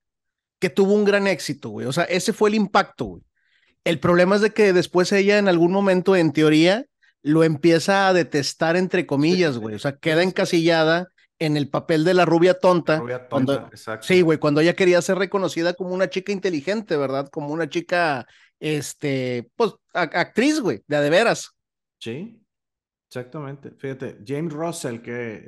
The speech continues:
Speaker 2: este, actriz que se convirtió en amiga de Marilyn durante la grabación de Los Caballeros las prefieren rubias, güey,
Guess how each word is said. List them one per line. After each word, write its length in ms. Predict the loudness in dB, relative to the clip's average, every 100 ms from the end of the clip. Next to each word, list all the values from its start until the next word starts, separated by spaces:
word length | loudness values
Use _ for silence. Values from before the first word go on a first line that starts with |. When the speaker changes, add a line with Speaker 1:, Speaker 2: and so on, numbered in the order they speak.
| -18
Speaker 2:
este, 300 | -18 _ -14
actriz 340 | -14 -12 -14
que 80 | -14
se 100 | -16
convirtió 320 | -12 -12 -12
en 80 | -12
amiga 300 | -12 -12 -10
de 80 | -10
Marilyn 400 | -10 -8 -10 -8
durante 280 | -10 -10 -10
la 80 | -10
grabación 440 | -8 -10 -10 -12
de 100 | -10
Los 420 | -10 -12 -14 -20 -14
Caballeros 500 | -10 -10 -10 -10 -10
las 200 | -10 -12
prefieren 420 | -12 -10 -10 -10
rubias, 480 | -8 -6 -6 -10 -12
güey, 180 | -20